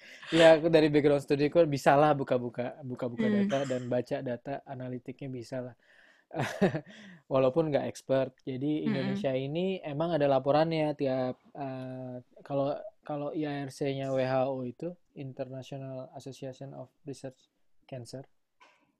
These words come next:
Speaker 1: Ya, itulah I A R C. Jadi ada, W H O tuh punya, punya badan sendiri buat cancer.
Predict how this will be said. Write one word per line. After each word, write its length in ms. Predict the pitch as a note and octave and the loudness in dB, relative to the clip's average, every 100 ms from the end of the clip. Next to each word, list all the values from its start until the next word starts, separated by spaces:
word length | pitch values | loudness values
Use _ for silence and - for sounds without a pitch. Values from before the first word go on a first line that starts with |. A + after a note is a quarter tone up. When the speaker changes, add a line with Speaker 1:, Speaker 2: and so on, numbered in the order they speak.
| _ _ _ _ _ _ - | _ _ _ _ _ _ 0
Speaker 1:
Ya, 160 | D3+ C#3+ | 4 6
itulah 320 | C3+ D3 C#3+ | 4 4 4
I 160 | C#3+ | 4
A 160 | C#3 C3+ | 6 4
R 40 | |
C. 200 | C3 D3 | 2 0
Jadi 240 | C3 C#3+ E3 | 2 0 0
ada, 320 | D3+ C#3+ C#3 - _ | 0 -2 -2 -8 _
W 20 | D3 | 2
H 80 | D3 D3 | 4 6
O 60 | D#3+ | 4
tuh 80 | E3+ | 2
punya, 480 | F#3 E3 D3+ D3 D3+ - - | 0 -2 0 -4 -6 -12 -12
punya 580 | - C#3+ C#3 C#3 C#3 C#3 C#3 | -8 -6 -6 -6 -6 -8 -2
badan 320 | C#3 C3+ C#3 | 0 2 2
sendiri 480 | C3 C#3+ D3+ D3+ C#3+ | 0 2 4 4 2
buat 240 | C3 B2+ | 0 -4
cancer. 480 | - C3 B2+ C3 A#2 | -2 -4 -4 -8 -8